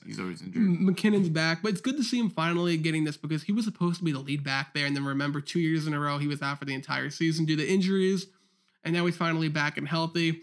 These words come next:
Speaker 2: And he looks good when he's in. But, um, I feel the forty-niners, man, they just should be losing.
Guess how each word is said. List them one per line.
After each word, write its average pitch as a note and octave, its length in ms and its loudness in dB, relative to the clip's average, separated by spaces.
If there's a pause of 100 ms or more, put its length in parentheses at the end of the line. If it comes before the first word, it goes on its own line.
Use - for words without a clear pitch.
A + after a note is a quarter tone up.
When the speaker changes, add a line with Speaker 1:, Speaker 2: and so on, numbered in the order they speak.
(400)
Speaker 2:
And D#3+ 80 0
he G3 60 4
looks G#3 240 2
good F#3+ 260 2
when E3+ 100 2
he's C#3+ 200 0
in. D3 340 0 (580)
But, A#2+ 160 -6
um, C#3+ 440 -2 (840)
I F3 60 -4
feel B3+ 140 -4
the G3 80 0
forty-niners, F3+ 840 -2
man, F#3 280 0
they D#3 100 0
just G3+ 300 0
should F#3 140 0
be F3 120 2
losing. F3 360 2